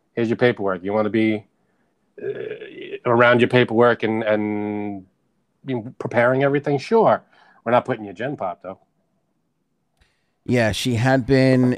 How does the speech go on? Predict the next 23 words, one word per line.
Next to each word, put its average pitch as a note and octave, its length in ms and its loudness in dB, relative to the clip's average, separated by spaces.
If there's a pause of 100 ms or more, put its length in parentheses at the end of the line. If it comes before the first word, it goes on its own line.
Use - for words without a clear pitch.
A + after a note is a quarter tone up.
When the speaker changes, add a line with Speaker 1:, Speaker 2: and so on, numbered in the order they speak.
Speaker 2:
in, A#2 600 2 (100)
uh, G#2+ 580 0
solitary, G#2+ 960 -4 (260)
uh, F#2+ 460 -6 (180)
and G#2 200 -2
being G#2 240 0
surveilled G2+ 500 -2
twenty-four F#2+ 440 -4
hours F2+ 340 -4
a - 20 -10
day. F2 240 -6
I A#2 100 0
think D3 220 0
she G#2+ 140 -4
should - 500 -6
still G2+ 420 -2
be F#2+ 440 -4 (880)
in G#2 180 0
surveillance F#2 640 -2
twenty-four F2+ 480 -2
hours D#2+ 320 -4
a E2+ 80 -6
day. D#2 380 -8